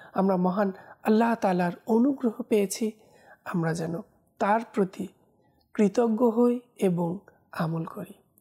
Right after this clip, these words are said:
আল্লাহ তাআলা আমাদের সবাইকে আমল করার তৌফিক দান করুন। তো দর্শকবৃন্দ, আসুন আমরা জানব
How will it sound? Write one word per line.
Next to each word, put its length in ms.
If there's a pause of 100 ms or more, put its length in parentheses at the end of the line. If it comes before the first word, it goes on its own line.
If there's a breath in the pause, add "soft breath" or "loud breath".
আল্লাহ 200
তাআলা 280
আমাদের 220
সবাইকে 580 (480 loud breath)
আমল 300
করার 280 (120)
তৌফিক 340
দান 240
করুন। 180 (420)
তো 100
দর্শকবৃন্দ, 640 (360 loud breath)
আসুন 420 (440)
আমরা 180
জানব 400